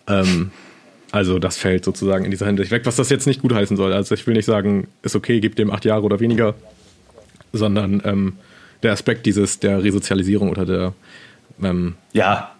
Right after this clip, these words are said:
Speaker 2: natürlich. Also ich wollte das eben auch nicht irgendwie falsch darstellen. Also klar, wir können froh sein, dass wir in einer Zeit leben, wo es, äh, im Sinne auch der Haftstrafen darum geht, Leute wieder einzugliedern früher oder später und nicht die,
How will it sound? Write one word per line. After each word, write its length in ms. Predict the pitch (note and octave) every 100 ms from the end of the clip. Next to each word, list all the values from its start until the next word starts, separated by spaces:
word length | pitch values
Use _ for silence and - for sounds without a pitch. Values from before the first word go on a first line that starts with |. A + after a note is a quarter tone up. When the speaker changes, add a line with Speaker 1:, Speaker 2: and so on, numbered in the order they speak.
| -
Speaker 2:
natürlich. 440 | F#2 G2 F#2+ D#2+
Also 180 | G2 G#2+
ich 200 | F2+ -
wollte 200 | G2+ G#2
das 160 | F#2+
eben 180 | E2 G2
auch 160 | F#2 G2
nicht 200 | G2 F#2
irgendwie 340 | F#2 F#2+ F#2
falsch 340 | F2+ F#2+ F2+ -
darstellen. 340 | F#2 F2+ F#2
Also 160 | E2+ F2
klar, 320 | G2 F2+ E2+
wir 80 | F2
können 200 | F#2+ F#2+
froh 200 | - G2+
sein, 160 | G2
dass 140 | F#2+ -
wir 40 |
in 80 | F#2
einer 80 | F2+
Zeit 280 | G2 F2+
leben, 380 | F#2+ F#2 F#2 F2+
wo 160 | F2+ F2+
es, 280 | F#2 - -
äh, 300 | E2 F2 F2
im 80 | F#2
Sinne 200 | G2 F2
auch 100 | -
der 120 | F2
Haftstrafen 540 | F#2+ - G2+ F2+ F2+
darum 320 | F2+ F2 F#2
geht, 220 | F2 F2 E2+
Leute 280 | F#2 F2+
wieder 340 | F2 F2 E2+ -
einzugliedern 640 | F#2 F#2 F#2+ F2+ F#2 F2+
früher 280 | F2+ F#2+ E2+
oder 140 | E2+
später 360 | F2 - F2 F2
und 140 | D2+
nicht 260 | F2 F2+ -
die, 300 | F2 E2+ E2+